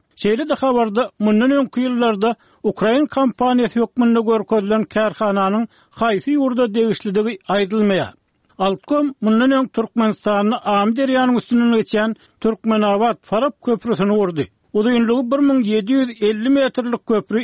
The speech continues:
iki müň on ýedinji ýylyň mart aýynda açyldy. Bu köprüniň şertname esasyndaky bahasy şol wagt berilen maglumata görä bir ýüz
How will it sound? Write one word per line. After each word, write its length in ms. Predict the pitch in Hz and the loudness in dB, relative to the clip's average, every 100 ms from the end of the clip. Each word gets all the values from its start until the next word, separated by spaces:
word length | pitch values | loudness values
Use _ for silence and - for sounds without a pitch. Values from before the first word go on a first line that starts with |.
| - 190 | -4 -4
iki 120 | 269 | 0
müň 140 | 269 262 | 2 4
on 80 | 254 | 2
ýedinji 360 | 240 220 208 226 | 2 0 0 0
ýylyň 180 | 220 214 | 0 -2
mart 320 | 202 226 - | -2 -4 -2
aýynda 300 | 208 208 202 | -2 0 0
açyldy. 380 | 202 220 175 147 - - - | -2 -2 -4 -6 -10 -18 -6
Bu 80 | 269 | -2
köprüniň 600 | 302 269 285 247 247 202 | 0 0 0 2 0 -2
şertname 640 | - 220 190 - 208 220 | -2 -2 -2 -2 0 0
esasyndaky 680 | 269 269 240 254 226 226 - 202 | 0 0 0 0 0 0 -2 -2
bahasy 420 | 196 185 190 233 269 _ - | -2 -2 -2 -2 -6 _ -8
şol 220 | - 262 | -2 0
wagt 300 | 262 254 220 | 0 -2 -2
berilen 300 | 254 220 233 | -2 0 2
maglumata 580 | 226 208 202 208 185 202 | 2 2 0 0 0 0
görä 300 | 190 190 220 _ _ - | 0 2 -2 _ _ -4
bir 100 | 233 | 0
ýüz 220 | 254 247 | 2 0